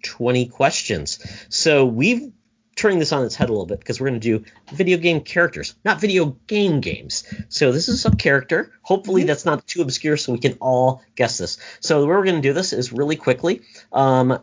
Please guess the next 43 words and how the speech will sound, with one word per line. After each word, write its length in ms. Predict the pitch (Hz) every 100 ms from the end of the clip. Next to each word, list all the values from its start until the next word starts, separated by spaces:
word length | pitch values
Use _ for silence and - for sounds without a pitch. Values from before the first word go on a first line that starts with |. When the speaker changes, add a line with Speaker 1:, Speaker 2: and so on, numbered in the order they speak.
| _ _ -
Speaker 1:
uh, 300 | 123 117 117
I 120 | 127
believe 340 | 127 123 143 -
ladies 380 | 113 110 120 147
first. 420 | - 117 269 - - _
So 200 | - 151
we'll 360 | 123 131 135 131 _
have 300 | 143 131 117
you, 280 | 113 196
Fiona, 540 | 247 151 113 98 147 - _ _ _ _
have 220 | 127 117
your 160 | 120
choice, 540 | 190 - 117 117 - - -
and 140 | 110
Mark 220 | 110 147 190
and 100 | 156
I 280 | 113 117 143
will 160 | 110
have 340 | - 98 - -
to 80 |
guess. 480 | 147 381 - - - - -
Speaker 2:
Okay. 480 | 233 311 427 359 202
Well, 140 | 208 208
I'm 120 | 208
very 220 | 226 254
excited 500 | 262 254 240 254 254
because 420 | 233 220 196 185 -
I 440 | 190 202 214 214 214 - -
thought 240 | - 233 233
about 240 | 240 233
this. 260 | 247 247 -
I 140 | 208
came 180 | 214 214
up 120 | 208
with 140 | 214 220
a 20 |
few, 320 | - 208 226
but 140 | 220
I 80 | 208
think 240 | 226 214 214
this 180 | 226
one 160 | 233 220
is 320 | 208 196 190